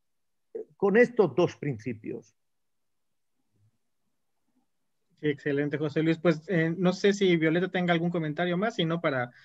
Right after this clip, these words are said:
Speaker 2: para cerrar el, el día de hoy.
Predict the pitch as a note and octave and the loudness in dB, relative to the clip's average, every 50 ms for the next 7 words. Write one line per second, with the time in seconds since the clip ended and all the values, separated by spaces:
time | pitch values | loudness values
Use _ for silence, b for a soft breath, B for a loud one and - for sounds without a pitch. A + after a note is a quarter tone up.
0 | b b b b _ _ - C3 C3+ C3 - - C3 A#2+ C3 C#3 D3 D3 D3 C#3+ | b b b b _ _ -6 -6 -6 -6 -6 -6 -4 -2 0 2 2 2 2 0
1 | C3 C3 B2 A#2+ A#2+ A#2 A#2 B2 C3+ D3+ - - E3 D#3 B2+ B2+ B2+ B2 B2+ C3 | -2 -2 -4 -6 -8 -10 -12 -14 -16 -16 -18 -18 -14 -12 -8 -8 -6 -6 -4 -4
2 | D3 D#3+ E3+ E3+ | -4 -4 -6 -8